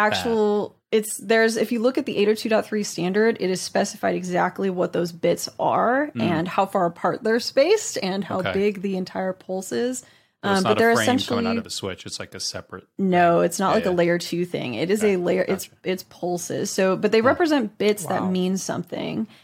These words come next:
Speaker 2: And so depending on if it's a hundred base T X or a thousand base T, which are both, are fasti and gigabit, like, copper standards that everybody sort of knows, they actually have slightly different information in them, um, and they're sent slightly differently. <laughs>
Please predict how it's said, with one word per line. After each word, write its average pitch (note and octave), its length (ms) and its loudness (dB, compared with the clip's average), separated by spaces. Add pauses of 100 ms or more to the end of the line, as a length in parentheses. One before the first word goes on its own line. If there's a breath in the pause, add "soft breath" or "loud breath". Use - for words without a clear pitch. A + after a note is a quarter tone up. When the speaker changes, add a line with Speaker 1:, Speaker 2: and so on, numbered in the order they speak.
(140 soft breath)
Speaker 2:
And F#3+ 240 0
so F#3 360 2
depending G3 420 -2
on F#3 120 2
if E3 120 -4
it's F3 320 -2
a F#3 40 -4
hundred F#3 440 -2
base F3+ 320 -2
T F3+ 220 -2
X F3 320 -2
or D#3 80 -4
a - 40 -6
thousand E3+ 360 -2
base F3 320 -2
T, F3 220 -2
which E3+ 180 -6
are F3+ 80 -6
both, E3+ 340 -6
are F3 300 0 (240)
fasti F#3 540 -2
and E3 180 -2
gigabit, E3 560 -4
like, F2+ 340 -6 (540)
copper E3+ 340 -2
standards E3+ 520 -8
that - 80 -6
everybody F3 340 -6
sort F3+ 180 -8
of - 60 -6
knows, F3 340 -4 (1000 soft breath)
they G3+ 200 4
actually F#3+ 340 2
have E3+ 380 0
slightly F3 340 0
different E3 260 -2
information E3+ 460 -6
in G3 120 -2
them, G#3+ 340 0 (260)
um, D#3+ 540 -2
and F3+ 100 -6
they're F3 120 -4
sent E3+ 340 -4
slightly F3+ 320 -4
differently. A3+ 500 -4
<laughs> - 60 -20